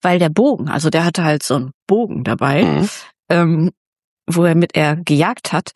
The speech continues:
Speaker 1: äh, für den Sack zu groß war, hat
Speaker 2: Nein,
Speaker 1: man
Speaker 2: hat
Speaker 1: ihn
Speaker 2: man den
Speaker 1: kurzerhand
Speaker 2: Bogen geknickt?
Speaker 1: <laughs> Nein.
Speaker 2: Nein!
Speaker 1: gebrochen, damit das da reinpasst. Das kennt man ja,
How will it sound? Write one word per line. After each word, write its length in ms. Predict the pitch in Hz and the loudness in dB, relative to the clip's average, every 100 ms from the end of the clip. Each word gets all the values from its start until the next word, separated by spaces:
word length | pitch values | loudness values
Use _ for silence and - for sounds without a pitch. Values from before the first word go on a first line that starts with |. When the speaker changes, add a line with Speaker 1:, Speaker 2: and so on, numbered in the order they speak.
| - - - - | -20 -20 -20 -4
Speaker 1:
äh, 240 | 175 160 - | 0 0 -2
für 200 | - 214 | -4 -2
den 300 | 180 175 156 - _ - | 2 0 0 -8 _ -4
Sack 440 | 170 214 - - - | -2 -2 -4 -12 -6
zu 180 | - 202 | -2 0
groß 420 | 170 269 - - | 2 2 0 -2
war, 260 | 139 151 - _ | 0 0 -4 _
hat 160 | - - | -4 0
Speaker 2:
Nein, 180 | 160 185 | 2 2
Speaker 1:
man 40 | |
Speaker 2:
hat 60 | - | 2
Speaker 1:
ihn 40 | |
Speaker 2:
man 100 | 165 160 | 2 2
den 100 | 143 | 2
Speaker 1:
kurzerhand 280 | 175 190 | 0 2
Speaker 2:
Bogen 60 | 165 | -2
geknickt? 460 | - 202 190 - - - | -2 -2 -2 -4 -12 -20
Speaker 1:
<laughs> 160 | - - | -16 -4
Nein. 160 | 208 381 | -2 0
Speaker 2:
Nein! 380 | 349 330 415 381 - - - - - - - - - - 740 _ - | 0 2 2 0 -2 -20 -20 -20 -20 -20 -20 -20 -20 -8 -8 _ -6
Speaker 1:
gebrochen, 560 | 240 - 226 135 - - - - - - | -4 -2 -4 -4 -12 -18 -18 -16 -16 -4
damit 260 | 226 254 440 | 0 2 2
das 140 | - | 0
da 80 | 220 | -2
reinpasst. 440 | 202 240 226 185 | -2 -2 -2 -2
Das 140 | 208 - | -2 -2
kennt 220 | 269 247 | -4 -2
man 140 | 226 247 | -4 0
ja, 220 | 226 | 2